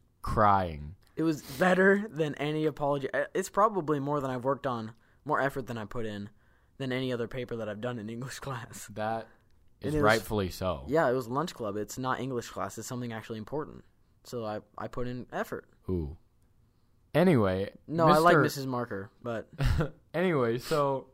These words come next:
Speaker 1: after that, after we went through that whole dramatic sequence, we had a plan to meet in Kearney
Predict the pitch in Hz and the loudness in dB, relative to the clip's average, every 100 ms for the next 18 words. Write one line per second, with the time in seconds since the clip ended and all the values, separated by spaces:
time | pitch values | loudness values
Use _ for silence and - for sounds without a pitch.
0 | _ 147 190 196 156 131 127 82 - - | _ 0 0 0 -2 0 0 -2 -8 -20
1 | - - - - - - - - 120 156 | -20 -18 -18 -20 -20 -20 -20 -2 2 4
2 | 165 165 160 147 139 147 151 147 123 117 | 2 0 0 -2 -2 0 2 4 6 4
3 | 127 135 135 127 127 120 117 113 - 123 | 4 4 4 2 0 0 0 -2 -4 -4
4 | 117 87 78 98 - - _ _ _ _ | -4 -6 -8 -12 -16 -20 _ _ _ _
5 | _ - 117 147 202 214 214 202 175 175 | _ -14 -2 0 2 2 2 0 0 2
6 | 165 160 160 170 151 151 143 143 131 120 | 6 4 4 2 -2 -2 -2 -2 -4 -4
7 | 127 143 92 95 | -2 -2 -4 -6